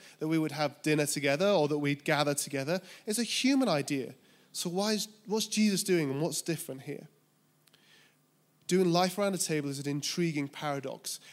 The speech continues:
because it speaks simultaneously to something incredibly alien to how we want to do life in our times, yet something we instinctively recognize as part of our D N A.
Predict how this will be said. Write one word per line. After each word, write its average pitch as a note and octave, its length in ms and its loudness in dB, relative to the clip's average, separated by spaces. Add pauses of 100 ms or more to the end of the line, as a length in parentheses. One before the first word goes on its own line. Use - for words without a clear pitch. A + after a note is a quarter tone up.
because E3+ 240 2
it F#3 100 -2
speaks F#3 460 -4
simultaneously F#3+ 880 -2
to C#3+ 100 -10
something D#3+ 480 -4 (340)
incredibly F3 680 -2
alien D#3 460 0
to D3 120 -10
how D#3+ 180 0
we D3+ 120 0
want D3+ 160 0
to C#3+ 160 -2
do C#3+ 80 2
life D3 280 2
in C#3+ 60 -2
our C#3 80 0
times, C#3+ 400 -6 (320)
yet D3+ 160 -2
something E3 360 -2
we C#3+ 120 -2
instinctively C#3 720 -4
recognize C3+ 480 -6
as C3 80 -10
part C3+ 240 -2
of C3 80 -6
our C3 100 -4
D C#3 140 -6
N C3 120 -6
A. B2+ 200 -12